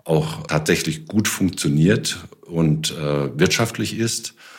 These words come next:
und ob man eventuell an der einen oder anderen Stelle etwas mehr machen sollte, weil man verhindern möchte, dass, äh, ein kleines Brandereignis, ähm, schlimme Folgen hat.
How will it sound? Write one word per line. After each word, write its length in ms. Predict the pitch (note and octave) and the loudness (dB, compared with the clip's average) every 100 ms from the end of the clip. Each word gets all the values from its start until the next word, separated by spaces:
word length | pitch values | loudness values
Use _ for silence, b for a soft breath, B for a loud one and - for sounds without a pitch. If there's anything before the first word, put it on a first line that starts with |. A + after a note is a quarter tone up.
| B B B | B B B
und 160 | F2+ E2+ | 2 4
ob 140 | E2 | 6
man 160 | E2+ D#2+ | 4 4
eventuell 480 | D2 E2 F#2+ G2 F2+ | 4 4 6 4 6
an 140 | E2+ | 4
der 180 | D2 - | 2 0
einen 200 | D2 F#2 | 2 4
oder 200 | F2 C#2 | 4 2
anderen 300 | D#2 D#2+ D#2+ | 2 2 -2
Stelle 340 | - D#2+ D#2+ | 2 2 2
etwas 340 | D#2+ - D2 - | -2 -4 -4 0
mehr 180 | D2 | 2
machen 360 | E2+ E2+ F2+ E2 | 4 2 2 2
sollte, 540 | D#2+ E2 E2 E2+ E2 D#2+ - | 4 2 4 4 4 0 -2
weil 180 | C#2 C#2+ | 0 4
man 280 | D#2 D#2 D2 | 4 4 2
verhindern 500 | - B1+ E2 E2+ D#2+ | -2 2 4 4 4
möchte, 440 | D#2+ D#2 D#2 D#2 | 4 2 0 0
dass, 380 | D#2 D2+ - - | 0 -4 -2 -6
äh, 340 | - D2+ C#2 C2 | -6 -6 -4 -6
ein 160 | C2+ | -8
kleines 320 | D2 C#2 C2 | -2 -2 -2
Brandereignis, 1300 | - - D2+ D#2+ D2+ C#2+ C#2+ D#2+ D2 - - - - - | -6 -2 0 0 0 -2 -2 -2 -2 -2 -6 -8 -12 -12
ähm, 320 | D2 C2+ C2+ - | -8 -6 -6 -6
schlimme 280 | - D2 D2 | -2 0 0
Folgen 340 | C2 A#1+ - | -2 -4 -8
hat. 260 | - - | -18 -20